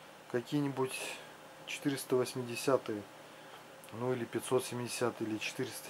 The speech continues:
семидесятые, то есть покажет уже время. В общем, такой вот маленький ролик,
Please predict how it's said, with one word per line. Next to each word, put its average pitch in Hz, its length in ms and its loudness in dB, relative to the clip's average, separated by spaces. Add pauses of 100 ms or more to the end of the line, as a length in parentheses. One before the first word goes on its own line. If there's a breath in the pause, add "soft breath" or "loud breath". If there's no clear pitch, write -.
(120)
семидесятые, 107 640 -4
то - 60 -10
есть - 180 -10 (480 loud breath)
покажет 120 440 4
уже 113 160 0
время. 113 340 2 (140)
В 143 40 -2
общем, 135 240 -2
такой 131 280 2
вот - 80 -6
маленький 127 400 4
ролик, 160 260 8